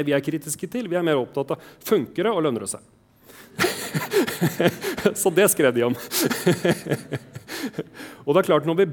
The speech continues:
ber om Guds veiledning i ting som har av mer økonomisk karakter i næringslivet, så ber vi jo ikke om rikdom.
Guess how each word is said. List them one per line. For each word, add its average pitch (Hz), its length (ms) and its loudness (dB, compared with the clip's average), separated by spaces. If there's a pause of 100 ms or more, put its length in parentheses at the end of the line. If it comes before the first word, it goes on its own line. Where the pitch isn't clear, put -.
ber 139 340 4
om 170 320 2 (440)
Guds 147 340 -2 (100)
veiledning 147 800 0 (400)
i 151 120 0
ting 120 200 -2
som 151 200 -6
har 135 200 2
av 143 80 0
mer 131 280 -2
økonomisk 127 680 -2
karakter 151 560 -4
i 156 80 -4
næringslivet, 139 640 -4 (320)
så 165 160 -4
ber 117 440 2
vi 143 120 -2
jo 160 160 -4
ikke 160 400 -6
om 127 300 -2 (420)
rikdom. 156 540 -4